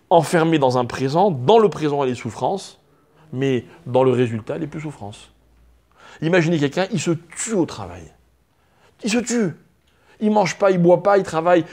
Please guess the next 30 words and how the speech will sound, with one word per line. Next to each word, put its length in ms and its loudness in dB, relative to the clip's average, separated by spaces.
vingt-deux 480 2
heures 100 2
sur 140 -4
vingt-quatre, 520 0
il 140 -2
est 180 -6
épuisé. 640 2
Mais 100 0
à 40 2
la 80 0
fin 120 -6
du 100 -2
mois, 320 0
il 180 -6
gagne 380 0
tous 140 -8
les 100 0
mois 260 -4
trois 220 -4
millions 240 -4
d'euros. 320 -6
C'est 80 -10
une 80 -8
souffrance 320 -8
ou 40 -16
c'est 80 -8
pas 80 -10
une 80 -12
souffrance ? 480 -18
Hein ? 360 -6